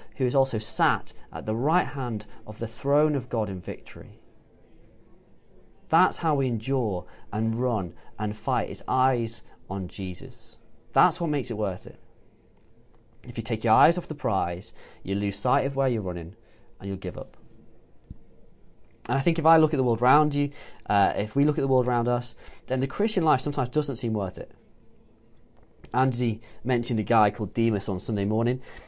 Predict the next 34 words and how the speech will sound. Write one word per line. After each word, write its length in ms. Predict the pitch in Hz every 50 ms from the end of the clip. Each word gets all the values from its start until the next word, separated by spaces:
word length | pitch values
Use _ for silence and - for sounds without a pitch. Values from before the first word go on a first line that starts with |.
| - -
This 160 | - 139 139
guy 340 | - - 147 143 139 117 104
looked 360 | 101 107 120 156 175 143 117
at 100 | 143 117
the 60 | - 120
world 420 | 117 131 135 117 76 78 87 -
and 80 | 104 107
he 80 | 110
saw 300 | 107 - - 160 170 180
persecution 800 | 175 - 151 127 - 113 104 - 120 117 107 - - 82 82 95 - - - - -
and 160 | - 95 104 107
he 80 | 107
saw 400 | 107 - - 139 135 135 131 120
Paul 460 | - - - 123 123 123 127 123 117
in 120 | 107 98 95
chains 720 | - - - 120 107 95 85 87 101 117 127 - - - - - - - - - - - - - - - _ _ - -
and 140 | 110 117 131
he 80 | 131
left. 580 | 135 151 170 180 143 - - - - - - - - - - - - - - - - - - - - - - -
He 140 | - 123 135
just 220 | 151 160 151 - - - - -
gave 320 | 147 139 139 139 131 147
up. 180 | 175 143 - -
He 120 | 117 113
deserted. 640 | 110 120 120 117 123 143 151 165 160 - - 87 - - - - -
He 140 | - 131 131
looked 280 | 135 175 170 - -
at 80 | 160 -
the 80 | -
world 460 | 90 90 80 78 82 92 117 131 - - - - - - - - - - - - -
and 80 | 120
he 60 | 120 117
gave 280 | 117 147 143 143 143
up. 220 | 160 139 - -